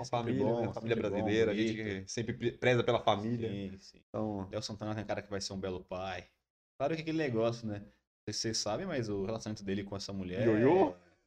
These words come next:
Speaker 1: é, é, meu Deus,
Speaker 2: Agora
Speaker 1: eles,
Speaker 2: esse Léo Dias é muito fofoqueiro,
Speaker 1: eles já
Speaker 2: né?
Speaker 1: volta-,
Speaker 2: Léo
Speaker 1: é, eles já voltaram e
Speaker 2: Nelson Rubens.
Speaker 1: É. Eles já voltaram e, e terminaram, voltaram, terminaram. Eles não param, não param, tipo, né? Acho que eles não conseguem ficar um ano junto. Eles estão há, sei lá,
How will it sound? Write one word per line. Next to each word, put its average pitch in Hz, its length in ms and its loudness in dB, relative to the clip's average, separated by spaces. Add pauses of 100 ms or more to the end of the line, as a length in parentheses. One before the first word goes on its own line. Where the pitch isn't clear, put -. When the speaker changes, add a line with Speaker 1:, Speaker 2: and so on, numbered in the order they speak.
(360)
Speaker 1:
é, 107 60 -4
é, - 20 -4
meu 104 240 0
Deus, 123 200 6
Speaker 2:
Agora 107 160 4
Speaker 1:
eles, 107 120 4
Speaker 2:
esse 123 80 2
Léo 113 200 6
Dias 101 180 4
é 104 60 4
muito 123 400 0
fofoqueiro, - 380 -4
Speaker 1:
eles 104 340 4
já 123 160 6
Speaker 2:
né? 117 100 0
Speaker 1:
volta-, 123 320 4
Speaker 2:
Léo 135 140 6
Speaker 1:
é, 98 220 -6
eles 95 240 -6
já 113 120 6
voltaram 120 720 4
e 107 40 4
Speaker 2:
Nelson 147 360 6
Rubens. 156 540 2
Speaker 1:
É. 95 340 0 (600)
Eles 117 280 0
já 139 120 2
voltaram 123 680 2
e, - 20 0 (220)
e 110 60 -2
terminaram, 104 720 0
voltaram, 98 480 -2
terminaram. 95 460 -2
Eles 98 180 -2
não 104 80 -6
param, 113 500 2 (460)
não 117 220 -4
param, 135 420 4
tipo, 98 300 -6
né? 98 240 -6 (200)
Acho 113 160 -2
que 117 40 -12
eles - 20 -8
não 127 80 -2
conseguem 127 240 -2
ficar 139 220 -2
um 147 160 2
ano 127 240 4
junto. 101 240 -4
Eles 98 100 -2
estão 123 180 2
há, 123 340 6
sei - 140 -4
lá, 110 380 4